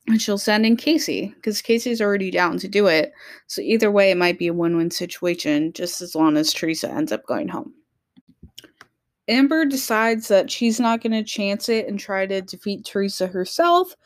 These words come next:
so she ends up throwing Casey in. And her reasoning is that she doesn't really know what the elimination is, so she's not gonna go for it.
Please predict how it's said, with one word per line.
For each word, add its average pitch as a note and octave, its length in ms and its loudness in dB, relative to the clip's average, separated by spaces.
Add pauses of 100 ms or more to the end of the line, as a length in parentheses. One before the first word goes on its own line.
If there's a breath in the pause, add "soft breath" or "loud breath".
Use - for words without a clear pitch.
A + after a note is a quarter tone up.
(280 soft breath)
so B3+ 200 -8
she A#3+ 240 -2
ends A#3 220 2
up G#3+ 160 0
throwing F#3+ 320 4
Casey F3+ 480 -2
in. - 340 -6 (360 soft breath)
And G3 180 -4
her A3 120 0
reasoning A#3+ 500 4
is G#3 160 2
that F3+ 280 2
she A3 220 -4
doesn't G3+ 360 2
really F3+ 320 4
know E3+ 180 -2
what F3 180 -2
the D#3 120 0
elimination C#3+ 680 -2
is, D3+ 320 0
so D3 140 -6
she's - 380 -6
not D3 260 2
gonna C#3+ 180 -2
go C3 240 2
for - 320 0
it. - 160 -4